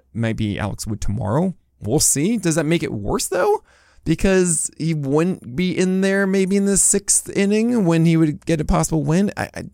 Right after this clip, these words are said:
not great. Tucu Toussaint is a strikeout play against the Mariners, but the ratios are not good. Kyle Muller's returning.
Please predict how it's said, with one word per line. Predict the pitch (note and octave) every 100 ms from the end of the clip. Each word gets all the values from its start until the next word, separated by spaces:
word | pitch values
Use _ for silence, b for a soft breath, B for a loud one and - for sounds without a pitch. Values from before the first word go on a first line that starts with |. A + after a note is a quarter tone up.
| -
not | - G#2 E2
great. | F#3 A3+ - b b b
Tucu | - D#3+ E3+
Toussaint | C3 D3+ D#3+
is | C#3
a | B2+
strikeout | - C3+ D#3 C#3+
play | C3+ A#2+
against | A#2 A2+
the |
Mariners, | A2 A2+ A#2+
but | A2
the | G#2+
ratios | G#2+ B2 A#2+ G#2
are | G2
not | G2 C#2
good. | F#2+ B2 - b b
Kyle | A3+
Muller's | C#4 D#4 E4+ G#3
returning. | - C#3+ B2+